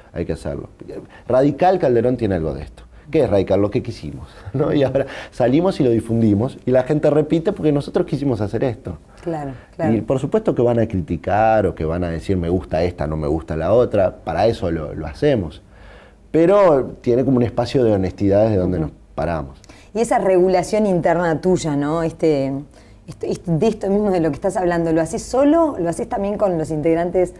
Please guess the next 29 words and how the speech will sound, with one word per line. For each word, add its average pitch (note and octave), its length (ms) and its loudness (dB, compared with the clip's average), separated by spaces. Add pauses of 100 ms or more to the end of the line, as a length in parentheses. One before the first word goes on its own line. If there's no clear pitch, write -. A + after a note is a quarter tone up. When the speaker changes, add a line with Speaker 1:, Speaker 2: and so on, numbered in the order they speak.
(340)
Speaker 2:
de D#3+ 200 -2
Complot, G#3 760 0
de D#3 140 -4
tu D#3 120 -6
compañía? E3+ 440 -2
¿Con G#3 180 -2
quién? C#4 380 2
Eh, F3 260 -2 (320)
porque F3+ 140 0
supongo A#3+ 400 2
que G#3+ 100 2
es G3+ 140 0
una G3+ 140 2
regulación E3+ 420 4
que C4 60 0
en F#3+ 160 2
donde D#3+ 260 2
otro F#3+ 200 2
humano G#3 340 2
te F#3 80 0
debe E3+ 320 4
ayudar. E3+ 400 0
No E3+ 80 -2
sé F#3+ 160 2
si F#3+ 120 2
es F3 80 0 (140)
una F3+ 240 0
terapia, G3+ 600 2
un, F3+ 240 2